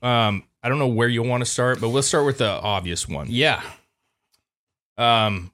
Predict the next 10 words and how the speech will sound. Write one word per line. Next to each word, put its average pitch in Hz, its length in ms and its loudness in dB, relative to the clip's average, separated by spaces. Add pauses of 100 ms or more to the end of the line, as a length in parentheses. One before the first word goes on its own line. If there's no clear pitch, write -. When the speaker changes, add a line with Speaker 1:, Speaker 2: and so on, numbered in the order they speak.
Speaker 1:
we 127 120 0
had 139 140 4
a 135 40 0
man 120 340 2
who 110 400 0
was 98 460 -2 (100)
killed, 95 340 0 (800)
Speaker 2:
Yes. 90 100 -2
Speaker 1:
Minneapolis, 113 560 2
Minnesota. 92 520 -4